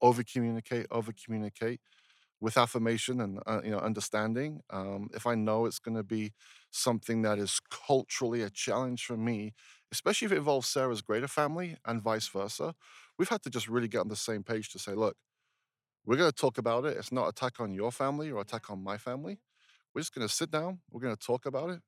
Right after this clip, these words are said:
and at the end of the day, if we're on the same page, it doesn't matter what anybody else thinks." So, uh, we have to be very intentional in that and also knowing when to talk about it, 'cause sometimes, like, just now's not the time.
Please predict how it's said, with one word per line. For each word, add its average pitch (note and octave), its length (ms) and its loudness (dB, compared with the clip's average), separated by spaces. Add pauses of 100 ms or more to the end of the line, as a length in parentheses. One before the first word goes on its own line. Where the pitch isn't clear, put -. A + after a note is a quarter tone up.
(100)
and A#2+ 80 -4
at - 20 0
the C3 60 0
end F#3+ 100 -2
of D3+ 80 0
the D#3+ 80 2
day, D3+ 80 2
if A2 140 -4
we're F3 240 2
on E3 100 -2
the C#3 80 -4
same C#3+ 300 -4
page, D3 500 -8 (400)
it G#2+ 60 -10
doesn't A2+ 260 -2
matter G#2+ 160 0
what F#2+ 80 -4
anybody F#2+ 300 -10
else - 180 -10
thinks." - 460 -20 (580)
So, G#2+ 500 2
uh, G#2+ 180 4
we A#2 120 2
have D3 120 2
to D3 80 -2
be B2+ 40 2
very A#2 280 4
intentional A2+ 580 -4
in B2 80 -2
that C3 240 -6 (220)
and G#2+ 200 0
also A2+ 340 2
knowing A2+ 440 2
when A#2+ 240 4
to D3+ 180 0 (220)
talk D#3+ 240 6
about F3 280 4
it, A3 200 0
'cause A2+ 160 -2
sometimes, B2 460 0
like, A2 180 -4
just - 140 -6
now's C3 220 0
not B2 120 -4
the - 80 -20
time. - 340 -8